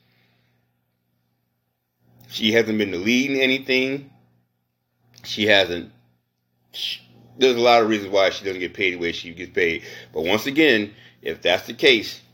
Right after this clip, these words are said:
you stop, start producing your own movies or anything else. The artist of any form of entertainment is the low person on the totem pole. Everybody knows that.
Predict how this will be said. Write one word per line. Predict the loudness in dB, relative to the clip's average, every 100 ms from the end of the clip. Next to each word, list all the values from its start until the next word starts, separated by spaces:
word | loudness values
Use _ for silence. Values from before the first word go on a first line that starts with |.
| _ -20
you |
stop, | -10 0 2 2 0 -16 _ _ _ _
start | -4 -4
producing | -6 -4 -2
your | 2 2
own | 2 0
movies | -2 -2 -6 -8 -12 -6
or |
anything | -2 -2 -2 2
else. | 2 2 -4 -20 -20 -20 _ 0
The | 0 2
artist | 4 4 4 -4 -6 -10 -18 -20 _ -6
of | -6 0
any | 2 2 0 -6 -14 -8
form | -2 0 0
of | -2
entertainment | -4 0 0 0 -6 -6
is | -4 -2
the | -2
low | 2 4 4 2
person | 0 -2 -2 -8 -8
on | -10
the | -6
totem | -4 -2 -4
pole. | -6 -6 -8 -14 -20 -20 _ _
Everybody | 0 2 4 4 2
knows | -2 -2
that. | -4 -6